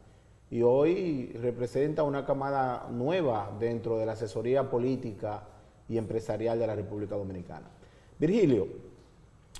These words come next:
yo quiero que analicemos de forma detallada las principales figuras del ambiente nacional y quiero que arranquemos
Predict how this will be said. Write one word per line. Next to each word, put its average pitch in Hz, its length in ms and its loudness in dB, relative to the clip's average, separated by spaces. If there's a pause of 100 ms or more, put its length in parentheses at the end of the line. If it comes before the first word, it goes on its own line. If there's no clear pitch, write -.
yo 170 200 4
quiero 208 280 6
que 175 80 4
analicemos 117 800 2 (840)
de 120 140 2
forma 156 380 4
detallada 107 880 0 (180)
las 117 680 0 (340)
principales 147 540 0
figuras 208 600 2 (460)
del 123 160 4
ambiente 156 340 4
nacional 151 440 0
y 123 60 0
quiero 165 300 2
que 175 320 2
arranquemos 143 840 0